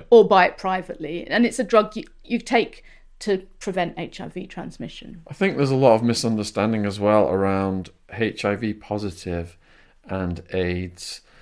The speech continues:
Speaker 2: So for people who are watching this who don't understand the difference, could you just clarify that?
Speaker 1: Yeah, H I V is the human immunodeficiency virus,
Speaker 2: Mm-hmm.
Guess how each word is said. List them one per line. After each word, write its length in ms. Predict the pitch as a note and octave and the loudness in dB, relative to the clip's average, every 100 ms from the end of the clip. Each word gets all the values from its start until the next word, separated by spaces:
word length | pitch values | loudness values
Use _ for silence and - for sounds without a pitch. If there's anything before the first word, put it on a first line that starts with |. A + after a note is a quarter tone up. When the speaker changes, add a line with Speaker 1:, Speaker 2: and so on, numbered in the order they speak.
| _ - | _ -4
Speaker 2:
So 220 | A2+ G2+ | -2 0
for 160 | A2+ | -2
people 280 | G#2+ B2+ A#2 | -4 -4 -2
who 60 | A2+ | -2
are 20 | |
watching 300 | G#2+ G#2 - | 0 0 0
this 80 | F#2 | -8
who 60 | G2+ | -6
don't 160 | G2+ G2 | -6 -6
understand 500 | F#2+ - G2 F#2+ F#2+ | -8 -8 -8 -6 -8
the 60 | |
difference, 840 | F2 G2+ - E2+ D#2+ - - - - - - - _ | -8 -8 -8 -8 -8 -10 -14 -14 -14 -20 -20 -20 _
could 140 | - F#2 | -14 -12
you 80 | |
just 140 | F#2+ - | -12 -12
clarify 580 | - G2+ F#2+ - D#2+ D2+ | -2 0 0 -2 -6 -6
that? 280 | C#2+ D2 - - - | -8 -10 -12 -20 -6
Speaker 1:
Yeah, 140 | - - - - | -2 -2 -2 2
H 220 | C#4+ D4 | 2 4
I 140 | D4 | 4
V 180 | C4 C4+ | 4 4
is 120 | A3+ | 2
the 80 | A3+ | 0
human 500 | A3+ C#4+ C4+ G#3+ G3+ | -2 2 4 2 0
immunodeficiency 1000 | - G#3 G3 F3+ F3 F3 F#3+ - - D#3 | -2 0 0 0 -2 -6 -6 -8 -10 -10
virus, 720 | - A#2 D3+ G#3+ A#3 - D#3+ F2 | -6 -4 0 0 0 -10 -10 -10
Speaker 2:
Mm-hmm. 260 | F#2+ F#2 | -8 -8